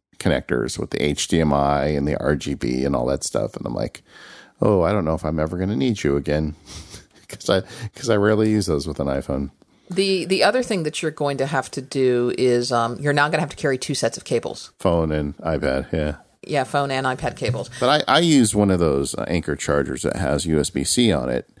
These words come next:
Speaker 1: which I've not been using because I don't have a Mac anymore when I go on the road. So that port's been kind of, you know, well, I actually have a U S B C to Lightning cable I can use on it, but now it'll just be U S B C cable.
Speaker 2: Well, but a U-, a U S B C to Lightning cable is not gonna help you. That's not gonna charge your iPad Pro.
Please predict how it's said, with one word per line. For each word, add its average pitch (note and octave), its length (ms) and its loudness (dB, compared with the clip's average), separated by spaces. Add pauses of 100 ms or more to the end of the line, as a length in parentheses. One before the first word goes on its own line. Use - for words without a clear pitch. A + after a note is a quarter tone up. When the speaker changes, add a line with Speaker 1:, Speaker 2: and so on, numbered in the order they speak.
(260)
Speaker 1:
which G2 200 2
I've F#2 220 4
not F2+ 180 2
been D#2+ 340 0
using G2+ 420 4
because E2 180 2
I F2 60 2
don't E2 140 0
have F2 120 2
a D2 60 0
Mac E2+ 300 2
anymore A1+ 520 -2
when E2 160 0
I C#2 100 0
go D2 160 -2
on C2+ 100 0
the D2 60 0
road. C2 300 0
So - 100 -2
that B1 140 0
port's - 320 0
been C#2 180 -2
kind C#2+ 240 -2
of, B1 240 -4 (680)
you F#2+ 80 2
know, C2+ 200 0 (100)
well, G#2 140 4
I G#2+ 100 6
actually G2+ 220 0
have E2+ 200 2
a D2+ 100 0
U D#2+ 120 2
S D2 120 0
B D2 120 -2
C D2+ 260 -2
to C2+ 80 -4
Lightning B1+ 600 -2 (680)
cable C2+ 400 0
I B1 80 -4
can C2 180 -4
use G1+ 200 -4
on - 100 -2
it, - 100 -6
but E2 120 0
now D2+ 240 2
it'll D2 240 -2
just - 180 -8
be C#2+ 140 2
U B1+ 100 -2
S - 80 -8
B - 140 -10
C - 160 -8
cable. - 260 -12
Speaker 2:
Well, A3+ 180 4
but G3 120 4
a F#3 60 0
U-, G3+ 400 2
a F#3+ 60 4
U G#3+ 160 2
S G3 140 -2
B F#3+ 100 -4
C F3 220 -2
to C#3+ 80 2
Lightning D#3+ 340 -2
cable C#3 320 -2
is - 140 -8
not C3 180 0
gonna B2 200 -4
help D#3+ 300 -4
you. B2 80 -4
That's A2+ 220 -2
not B2+ 140 -4
gonna A#2 160 -4
charge C3 500 -2
your A2+ 220 -2
iPad A#2+ 340 -4
Pro. C#3+ 300 -2